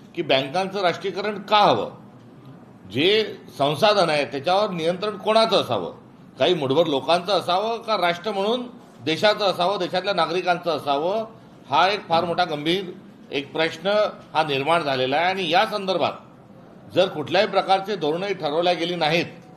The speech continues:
तर या देशाला अराजकतेच्या खाईमध्ये हे सरकार हे ढकलू पाहत आहे.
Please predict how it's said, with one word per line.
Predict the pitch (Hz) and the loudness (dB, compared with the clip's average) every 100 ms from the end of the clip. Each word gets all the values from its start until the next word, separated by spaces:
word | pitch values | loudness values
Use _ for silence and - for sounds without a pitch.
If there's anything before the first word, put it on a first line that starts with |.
| - - - | -20 -18 -4
तर | |
या | 165 139 165 | 0 4 4
देशाला | 190 151 147 156 190 175 | 2 0 0 2 2 2
अराजकतेच्या | 135 156 180 190 190 196 196 | 2 2 2 -2 -2 -6 -4
खाईमध्ये | 202 156 165 160 165 196 165 - - - | -4 -4 -4 -4 -4 -4 -8 -16 -20 -10
हे | 160 | -4
सरकार | 156 135 160 185 180 120 120 | -2 0 2 2 2 -6 -10
हे | 147 | -8
ढकलू | 131 120 160 | -4 -4 -4
पाहत | 143 127 107 | 2 2 2
आहे. | 90 | -2